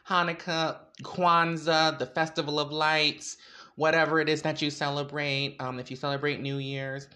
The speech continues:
and then of course I believe the Lunar New Year is coming in February. Um, so s-, happy celebrations across the board. We love and appreciate every single one of you for listening. Thank you all so much for all of your support in two thousand twenty-one.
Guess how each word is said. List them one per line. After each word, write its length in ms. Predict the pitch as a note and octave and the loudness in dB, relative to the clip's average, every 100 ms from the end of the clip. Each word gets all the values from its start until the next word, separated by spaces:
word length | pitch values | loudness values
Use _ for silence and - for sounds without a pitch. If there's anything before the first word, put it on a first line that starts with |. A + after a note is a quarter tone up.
| - A#2+ | -12 -6
and 180 | B2 | -4
then 100 | B2+ | -2
of 100 | B2 | -4
course 200 | - C3+ | -6 -8
I 100 | C3 | -6
believe 240 | A#2+ B2 A#2 | -6 -6 -6
the 80 | A2+ | -6
Lunar 320 | B2 C3+ B2+ | -6 -6 -6
New 120 | B2+ | -8
Year 160 | B2+ B2 | -8 -8
is 80 | - | -8
coming 300 | B2+ B2+ A#2 | -10 -8 -8
in 100 | G#2 | -6
February. 840 | B2 A#2+ B2+ A#2+ B2 B2 C3 - - - - - - | -8 -8 -10 -8 -8 -10 -12 -16 -20 -20 -20 -12 0
Um, 400 | C#3+ B2+ B2+ C#3+ | 2 2 -2 -6
so 560 | - C#3+ B2+ B2 A#2 G#2 | 0 4 4 2 -4 -10
s-, 240 | - - - | -18 -18 -2
happy 360 | F#3+ F#3+ G3+ | 2 2 0
celebrations 960 | G3 G3 F3 E3+ D#3+ - E3 D#3+ E3 - | 2 4 4 4 4 2 0 0 -4 -4
across 400 | C#3+ - D#3+ D3+ | -8 -4 -2 -2
the 120 | - | -4
board. 600 | C#3+ D3 C#3+ C#3+ C#3+ D3 C#3+ - _ | -6 -4 -2 -2 0 -2 -6 -20 _
We 480 | - C#3+ C#3 C3+ - | -6 -2 -2 -4 -8
love 260 | A#2+ C#3 C#3 | -6 -4 -2
and 80 | C#3+ | -4
appreciate 600 | C3+ - C3+ - C#3+ C3 | -8 -8 -8 -4 -2 0
every 200 | E3 F3+ | 2 2
single 220 | F3+ E3+ | 0 -4
one 140 | D#3 D#3 | -2 -4
of 100 | C#3+ | -6
you 120 | C#3+ | -8
for 180 | C#3 B2+ | -4 -2
listening. 680 | C#3 C#3 - D3 C#3 C#3 C#3+ | 0 -4 -6 -6 -4 -4 -4
Thank 260 | C#3+ C#3+ | -6 -6
you 140 | C#3+ C#3+ | -6 -4
all 160 | C3+ | -4
so 100 | C#3 | -4
much 200 | C#3+ C#3 | -4 -4
for 200 | - C#3 - | -2 -2 6
all 280 | F#3+ A3 | 8 8
of 80 | A3 | 6
your 200 | G3+ F#3 | 4 2
support 640 | F3+ - F3 - F3 E3+ E3+ | 2 -2 -4 0 2 2 -2
in 200 | D#3 D3+ | -8 -8
two 240 | - F3 | -10 -8
thousand 500 | E3+ D3+ D#3 D3 D3 | -4 -2 -4 -6 -10
twenty-one. 1080 | - D3 C#3+ C3 A#2 B2 C#3 C#3+ C#3+ D3+ | -8 -8 -8 -8 -10 -8 -6 -6 -6 -10